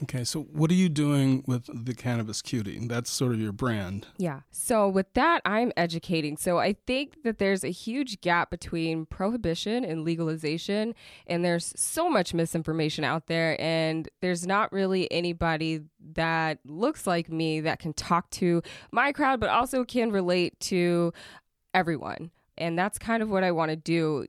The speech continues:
Speaker 2: to be able to get Black and Brown and the communities that were affected the hardest by the war on drugs to kind of speak the facts and for them to not, you know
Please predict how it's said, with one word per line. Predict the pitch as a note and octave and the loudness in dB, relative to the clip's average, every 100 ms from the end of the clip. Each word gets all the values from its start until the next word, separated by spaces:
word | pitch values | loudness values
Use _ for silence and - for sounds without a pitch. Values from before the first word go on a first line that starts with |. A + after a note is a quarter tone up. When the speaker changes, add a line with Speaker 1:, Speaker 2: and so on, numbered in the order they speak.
| - | -8
Speaker 2:
to | - | -2
be | G3 A3 | 2 4
able | A3 A3 | 2 0
to | |
get | F#3+ F#3+ - - - _ | 0 0 0 -6 -20 _
Black | G#3+ G#3 G#3+ | 2 2 2
and | F#3+ | -2
Brown | F3 F3 E3+ E3 | 2 4 4 2
and | D#3 D3+ - - - | 0 -4 -12 -20 -8
the | F#3 | -6
communities | A3 B3+ G#4+ G4 C#4 G#3+ | -2 -2 2 2 0 0
that | C3+ | 2
were | E3 D#3 | 2 0
affected | - E3+ E3 C#3+ | -2 -4 -4 -4
the | D3 | -2
hardest | D#3 C#3 C3+ - | -2 -2 -4 -4
by | C#3+ | -2
the | C#3+ | -4
war | C#3 C3+ | -6 -8
on | D3 | -8
drugs | D3+ D3 D3 - | -4 -4 -6 -10
to | F3 | -6
kind | G3+ A#3+ D4 | 0 2 0
of | C#4 - | -2 -10
speak | - - A#3+ - | -12 -4 -2 -2
the | A3+ | 0
facts | F#3 G3 - F#3 | 2 2 0 -4
and | E3+ | -2
for | F3 | -2
them | F3+ F3+ | 0 -2
to | F3 E3 | -4 -4
not, | E3 D3+ - _ _ _ | 0 0 -2 _ _ _
you | F#3+ E3 | -4 -2
know | C3+ C3 | -2 -4